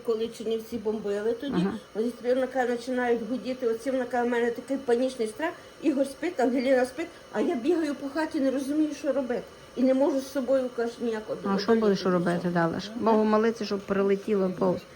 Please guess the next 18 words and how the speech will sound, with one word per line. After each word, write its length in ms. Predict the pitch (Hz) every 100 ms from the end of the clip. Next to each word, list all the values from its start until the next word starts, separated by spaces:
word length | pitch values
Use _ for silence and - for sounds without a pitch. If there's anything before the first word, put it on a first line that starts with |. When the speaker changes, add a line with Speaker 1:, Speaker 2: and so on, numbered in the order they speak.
| -
Speaker 1:
Так 100 | 285 -
що, 80 | 254
дівчата, 300 | 254 - 233
Speaker 2:
Соні 220 | 226 220
у 40 |
нас 140 | 208 277
є 60 |
Speaker 1:
сидіть, 240 | 202 208 196
Speaker 2:
сьогодні 240 | 196 196
Speaker 1:
ось 60 | 190
так. 100 | 180
Speaker 2:
голубці, 420 | 180 202 220 311
фасолі, 840 | - 202 202 - 214 208 214 247 339 - - - - 277
пюре, 320 | 277 277 320 - - - - - -
котлети, 640 | - 185 165 175 214 220 233 -
перчик, 480 | 135 175 247 - - - - - - - - -
оливки. 560 | 147 151 175 - - 269 359 440 466 440
М, 340 | 415 392 381